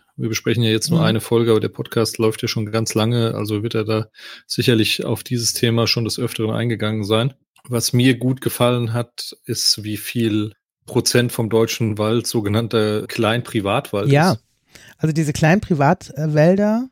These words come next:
Speaker 2: sind unter zwanzig Hektar, also ein Hektar sind zehntausend Quadratmeter. Und der Durchschnitt dieser Kleinprivatwälder ist tatsächlich nur drei Hektar groß.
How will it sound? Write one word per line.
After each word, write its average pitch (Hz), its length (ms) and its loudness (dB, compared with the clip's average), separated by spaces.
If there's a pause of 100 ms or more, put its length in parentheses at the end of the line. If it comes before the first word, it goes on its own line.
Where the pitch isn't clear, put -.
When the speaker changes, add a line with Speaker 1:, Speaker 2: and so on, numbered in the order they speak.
Speaker 2:
sind 160 580 -4 (160)
unter 202 360 2
zwanzig - 540 -6
Hektar, 269 400 -4 (180)
also 147 200 -4
ein 131 200 0
Hektar 160 360 -2
sind 135 180 -6
zehntausend 139 480 -6
Quadratmeter. 196 760 -4 (880)
Und 165 160 4
der 131 80 4
Durchschnitt 160 840 0
dieser 131 200 2
Kleinprivatwälder 117 1120 0
ist - 180 -6
tatsächlich 151 480 -4
nur 147 120 0
drei 143 280 2
Hektar 143 420 -2
groß. 113 360 -6